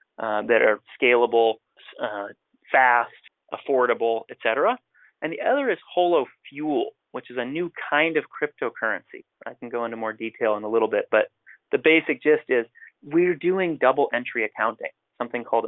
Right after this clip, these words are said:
mutual credit cryptocurrency. And that's not a new pattern. It's something that's been around for several hundred years, but we're taking Holochain and cryptographic signatures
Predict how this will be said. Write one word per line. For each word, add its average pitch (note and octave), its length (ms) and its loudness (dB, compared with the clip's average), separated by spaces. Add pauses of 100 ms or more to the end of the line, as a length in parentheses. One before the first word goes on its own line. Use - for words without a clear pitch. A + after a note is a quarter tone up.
mutual A#2+ 420 -4
credit A2+ 400 0 (140)
cryptocurrency. G#2+ 840 -6 (400)
And E3+ 120 0
that's G#3+ 220 2
not G#3 140 4
a C3+ 60 2
new C3 240 0
pattern. E3 500 -2
It's - 100 -20
something C#3+ 240 -4
that's C3 180 -6
been B2+ 100 -4
around A#2 320 -2
for A2 140 -4 (140)
several B2 240 0
hundred A#2 300 -8
years, C3 360 -2 (380)
but - 140 -6
we're D#3 520 0 (120)
taking C#3+ 420 -2
Holochain C3 960 0 (160)
and A2 320 -6 (240)
cryptographic A2+ 680 0
signatures D#3 460 0